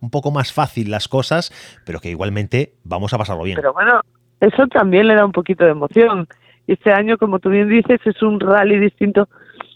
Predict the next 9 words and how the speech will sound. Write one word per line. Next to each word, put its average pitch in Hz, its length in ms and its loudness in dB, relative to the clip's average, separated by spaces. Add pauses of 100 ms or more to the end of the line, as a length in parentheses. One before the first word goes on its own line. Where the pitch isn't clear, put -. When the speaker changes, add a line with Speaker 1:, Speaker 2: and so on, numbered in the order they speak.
(180)
Speaker 2:
a 160 560 0
los 165 200 -4
otros 175 280 -8
años, 214 480 -2
ya 190 320 2 (500)
comenzando 202 640 0
porque 190 560 2
hoy 190 240 4
tuvimos, 208 560 0